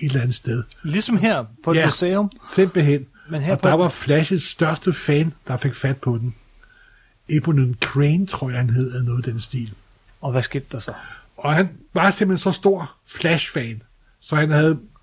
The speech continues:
Speaker 1: ko-, kosmetisk forandret sit ansigt, så han lignede Ba-, Barry Allen.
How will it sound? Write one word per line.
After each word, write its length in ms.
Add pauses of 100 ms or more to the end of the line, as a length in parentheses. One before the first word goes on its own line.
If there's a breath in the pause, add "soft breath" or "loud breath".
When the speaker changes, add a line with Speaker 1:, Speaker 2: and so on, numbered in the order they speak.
(540)
Speaker 1:
ko-, 200
kosmetisk 580
forandret 300
sit 140
ansigt, 360 (400 loud breath)
så 180
han 100
lignede 340
Ba-, 240
Barry 340
Allen. 360